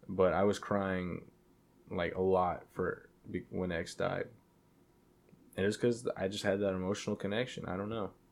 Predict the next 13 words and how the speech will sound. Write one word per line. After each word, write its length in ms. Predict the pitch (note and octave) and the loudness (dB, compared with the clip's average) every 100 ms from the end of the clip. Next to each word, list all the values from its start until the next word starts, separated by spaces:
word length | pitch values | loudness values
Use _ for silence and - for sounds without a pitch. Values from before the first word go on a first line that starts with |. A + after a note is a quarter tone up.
| _ _ _ _ _ _ _ _ _ _ _ _ - - _ _ _ - _ _ _ _ _ _ _ _ _ _ _ _ _ - - - _ _ _ _ _ _ _ _ - - - | _ _ _ _ _ _ _ _ _ _ _ _ -20 -20 _ _ _ -20 _ _ _ _ _ _ _ _ _ _ _ _ _ -20 -20 -20 _ _ _ _ _ _ _ _ -20 -20 -8
The 120 | A#2+ A#2+ | 2 2
shittiest 560 | - E3+ F#3+ E3+ - | 6 8 10 8 6
part 200 | B2+ B2+ | 8 10
about 360 | A#2 G#2 G#2 G#2 | 10 8 8 8
it, 120 | - | 6
wh-, 560 | F#2 - - - - - | 2 -4 -10 -16 -10 -2
whenever 380 | A2 A#2+ C3 | 2 4 4
an 80 | A#2+ | 4
artist 400 | E2+ G#2 G#2 - | 4 4 4 2
dies, 560 | G#2+ F#2+ F#2 F2+ - - | 2 4 2 0 -6 -6
any 200 | A2 A#2+ | 0 4
artist, 460 | G#2+ G2 F#2+ - - | 6 6 4 0 -4
is 480 | F#2+ F#2+ F#2 - | -2 -2 -2 -8